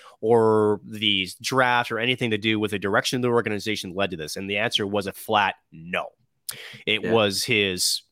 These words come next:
Speaker 1: communication style. It was
Speaker 2: His
Speaker 1: his management
Speaker 2: conduct.
Speaker 1: style. Yes. Uh, he was kinda known to be just my way or the highway kinda guy. And that just doesn't work in pro sports. It just doesn't at that level. So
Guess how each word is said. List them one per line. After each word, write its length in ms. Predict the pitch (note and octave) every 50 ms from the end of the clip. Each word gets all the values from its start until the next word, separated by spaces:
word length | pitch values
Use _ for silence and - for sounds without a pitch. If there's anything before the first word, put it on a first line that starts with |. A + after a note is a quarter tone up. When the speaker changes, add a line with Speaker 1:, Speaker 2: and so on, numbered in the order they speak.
| _ _ _ _ _ _ _ _ _ _ -
Speaker 1:
communication 720 | - A#2 G#2 F#2+ F2 F2+ - - D3 D3+ D3 - - D3
style. 420 | - - C#3+ B2 A#2+ B2 B2+ A#2+
It 40 | A2
was 140 | A2 A2 G#2+
Speaker 2:
His 160 | A#2+ G2+ F2+
Speaker 1:
his 80 | - F#2+
management 240 | F#2+ G#2 A#2+ C3+ D3
Speaker 2:
conduct. 180 | C#3+ C3 -
Speaker 1:
style. 420 | - - C3 A#2+ A#2+ A#2+ B2 B2+ - - - - - _ _ _ _ -
Yes. 560 | G#2 G2+ G#2+ C3 C#3+ G2+ D#2+ - - - -
Uh, 300 | C3 A2 G#2 F#2+ F#2+ G2
he 300 | F#2+ G#2+ G#2 A2+ A#2 B2
was 580 | A#2+ G#2+ G2+ A2 B2 B2 A#2 A2 - - - - _ _ _ _
kinda 240 | - - A2 A2+ A#2+
known 200 | G#2+ A2 A#2+ B2+
to 120 | - A#2 F#2+
be 220 | A2 A2 A2 G#2+
just 240 | G2 G#2+ G2+ - - _ _ _ _ _ _ _ _ _ _ _
my 280 | F#2 F#2 F2+ F#2+ G2+ G#2+
way 180 | A2 A#2 B2 B2+
or 20 |
the 100 | A2+ G#2+
highway 320 | A2 A#2 C3+ D3 D3+ B2+
kinda 260 | A#2 - A2+ G2 F#2+ F#2
guy. 360 | E2+ F2+ F2 E2 D#2+ D#2 - - - - - - _ _
And 560 | - A2 A2 A2+ G#2+ G#2+ G#2+ G#2 G2+ G2 G2+ F2+ _ _ _ _ - - _ _ _ _ _ _ _ _ _ _ _ _ _ -
that 540 | A2 G#2 G#2+ A2 A2+ A2 A2 A2 A#2+ A#2+ -
just 200 | A2+ G#2+ - -
doesn't 240 | A2+ A2 A#2+ A2+ F#2+
work 280 | G#2 A#2 A#2+ A2+ -
in 100 | B2 A2
pro 180 | - - B2+ B2
sports. 580 | - - C3 C#3 A2 D2 - - - - - _ -
It 120 | A2+ G#2
just 180 | A2+ A#2 - -
doesn't 280 | A2+ A2+ G#2+ A2 G#2+
at 140 | G#2+ G2+ -
that 180 | G#2+ G2+ F#2 F2+
level. 320 | G#2 G#2+ G#2+ F2+ E2+ D2+
So 420 | - - - A#2+ G#2+ G2 F#2+ F#2